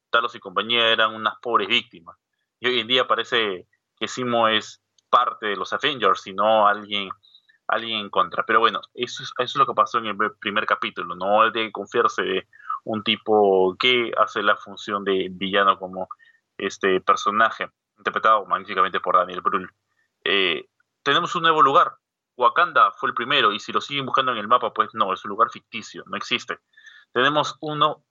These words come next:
nuevo en el U C M, que es Madripoor, un lugar donde, la verdad, eh, pasa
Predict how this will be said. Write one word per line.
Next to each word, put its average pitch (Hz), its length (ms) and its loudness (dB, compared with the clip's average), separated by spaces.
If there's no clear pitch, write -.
nuevo 117 440 2
en 101 140 -2
el 104 100 2
U 117 60 0
C 147 160 0
M, 110 220 0
que 123 140 2
es 139 240 -6
Madripoor, 135 840 -2
un 117 100 -2
lugar 131 280 4
donde, 127 580 -2
la 95 160 0
verdad, 110 360 6
eh, - 300 -12
pasa 107 340 2